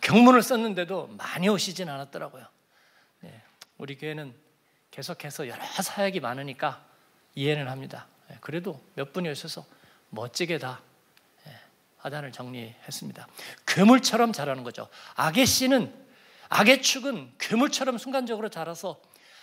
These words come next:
하나님의 등불이 우리 가운데 서지 못하도록 하는 거예요.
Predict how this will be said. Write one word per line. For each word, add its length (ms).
하나님의 420
등불이 520
우리 160
가운데 440
서지 260
못하도록 720
하는 240
거예요. 200